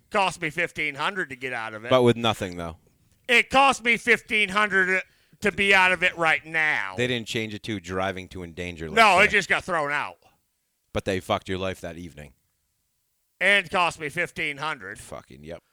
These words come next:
Speaker 2: yep, yep.
Speaker 1: Uh, would it have gotten thrown out for no money when time came? Probably.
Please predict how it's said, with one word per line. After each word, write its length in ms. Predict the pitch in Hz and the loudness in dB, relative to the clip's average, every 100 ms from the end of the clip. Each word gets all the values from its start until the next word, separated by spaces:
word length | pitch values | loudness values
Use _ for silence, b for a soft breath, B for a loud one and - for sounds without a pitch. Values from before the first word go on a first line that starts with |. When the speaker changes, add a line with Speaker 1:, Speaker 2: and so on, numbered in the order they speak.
| _ | _
Speaker 2:
yep, 120 | 92 | -10
yep. 100 | 185 | -4
Speaker 1:
Uh, 400 | 151 147 139 139 160 | -2 0 -2 -2 2
would 180 | 214 | 4
it 160 | 214 208 | 6 4
have 140 | 190 | 4
gotten 240 | 160 208 175 | 2 0 0
thrown 400 | - 202 190 185 | 0 2 4 4
out 260 | 190 202 | 4 4
for 160 | 180 180 | 0 -2
no 260 | 175 185 185 | 2 2 2
money 380 | 180 180 190 190 | 0 0 2 0
when 220 | 175 151 | -2 -6
time 380 | 180 180 175 160 | -2 0 0 -2
came? 380 | 175 175 180 180 | -2 0 0 -4
Probably. 800 | - 156 156 160 156 165 180 | -2 -2 -2 -6 -4 -4 -4